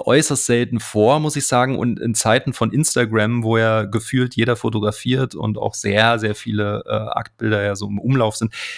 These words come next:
Also ich würde sagen, das kommt äußerst selten vor, dass jemand jetzt wirklich, ähm, was kauft. So, also ich mach den Job jetzt wirklich lang genug, um zu wissen, das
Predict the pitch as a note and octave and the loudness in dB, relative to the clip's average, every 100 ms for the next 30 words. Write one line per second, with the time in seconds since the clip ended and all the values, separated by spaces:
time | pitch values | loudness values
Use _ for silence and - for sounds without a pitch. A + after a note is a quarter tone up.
0 | - A#2+ A2+ C3+ C3 A#2 A#2+ A#2 - B2 | 0 0 2 2 4 4 2 -2 0 -2
1 | - - A#2+ C3+ C#3 B2 A2 - A2+ G2+ | -2 2 4 4 2 -2 -6 -8 -10 -2
2 | A2+ C3+ C#3 A#2+ - A#2 A2+ - A2+ A2 | 2 2 2 -4 -2 -2 0 -2 -2 -2
3 | A2 - B2 B2+ - A2+ - - - A#2 | -4 -4 -4 -4 -2 -4 -6 -12 -10 -4
4 | A2 G#2+ G2+ - - _ _ _ _ _ | -2 -2 -6 -10 -12 _ _ _ _ _
5 | A2 G2 - - - - A#2+ A#2 - - | -4 -2 -4 -6 -4 2 2 2 0 -10
6 | - - G#2+ G2 A#2+ A#2+ - A#2+ - A#2 | -12 -6 -2 0 0 -2 0 0 0 0
7 | A2 - - A2 A2 A2 A#2+ B2 - A#2+ | 0 -2 0 2 2 -2 0 -2 2 2
8 | C3 A#2+ C3+ G2+ A2+ G#2+ A2+ G#2+ A2 - | 4 0 -2 -2 -2 0 0 0 0 -2
9 | - - - - - - | -10 -16 -18 -16 -4 -2